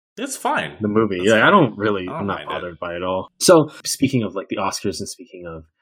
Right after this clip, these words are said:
Speaker 2: Best Picture winners and what could win Best Picture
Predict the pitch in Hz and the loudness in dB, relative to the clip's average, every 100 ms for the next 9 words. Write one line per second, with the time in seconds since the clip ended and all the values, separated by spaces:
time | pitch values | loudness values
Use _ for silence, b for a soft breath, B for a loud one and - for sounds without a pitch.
0 | _ _ _ _ _ _ _ _ - 110 | _ _ _ _ _ _ _ _ -2 0
1 | - - 120 - 110 95 95 95 92 92 | 0 -2 0 0 0 0 0 -4 -6 -10
2 | 90 90 87 - - 117 110 - 110 107 | -12 -14 -16 -14 -4 0 0 0 2 2
3 | 104 - - - | 0 -6 -10 -10